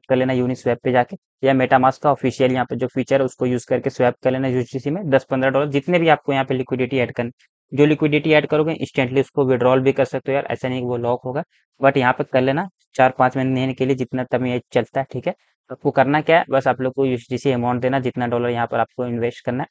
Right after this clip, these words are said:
मतलब liquidity add करना है, Investment नहीं है यार, ये आपके पास fund ही रहेगा, बस इसमें आपको liquidity add करना होता है, बस यही, और भी कुछ इसमें नहीं। आपका fund आपके पास ही रहेगा, जो fees वगैरह जाएगा वो आपका जाने वाला है, सिर्फ कुछ भी नहीं है। बस आप लोग को next पे click करना है यहाँ पर USD amount देके।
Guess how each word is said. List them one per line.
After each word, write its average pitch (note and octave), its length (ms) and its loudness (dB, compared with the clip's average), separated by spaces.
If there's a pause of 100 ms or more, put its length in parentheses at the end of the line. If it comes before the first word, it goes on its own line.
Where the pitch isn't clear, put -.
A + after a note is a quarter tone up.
मतलब C#3+ 240 0
liquidity B2+ 420 0
add A#2+ 160 2
करना B2+ 240 -4
है, F#3 60 -12 (100)
Investment B2+ 460 0
नहीं C#3 160 4
है C3 100 -2
यार, D#3 120 0 (180)
ये B2+ 80 2
आपके B2 260 2
पास C3 200 2
fund B2+ 200 0
ही B2+ 100 4
रहेगा, B2+ 260 0
बस C3 260 -4
इसमें C#3 220 -2
आपको C3 260 2
liquidity C3 580 0 (120)
add C#3+ 220 6
करना A#2 260 -2
होता G#2+ 160 -6
है, A2+ 60 -4
बस B2+ 200 -2
यही, B2+ 140 0
और A#2+ 180 -2
भी B2 100 -4
कुछ - 240 -8
इसमें - 180 -8
नहीं। A#2+ 120 -4
आपका - 600 -6
fund D3 280 0
आपके B2+ 260 0
पास A#2+ 240 2
ही A#2+ 60 -2
रहेगा, A#2 160 -2
जो B2+ 160 0
fees C3+ 260 -2
वगैरह C3 300 4
जाएगा C3 240 0
वो B2+ 120 -4
आपका A2 280 0
जाने G#2+ 260 -4
वाला G#2+ 160 -2
है, G#2 60 -6
सिर्फ - 160 -10 (540)
कुछ E3 140 2
भी F3 140 4
नहीं F3 140 4
है। F3+ 80 0
बस C#3 160 2
आप C3+ 160 4
लोग C3+ 100 0
को C#3 80 -4
next B2+ 280 -2
पे C#3+ 80 -2
click C3+ 320 0
करना C3+ 200 2
है C3+ 60 0
यहाँ C3 200 2
पर C#3 80 2
USD B2 380 -2
amount B2 380 -6
देके। B2+ 220 -2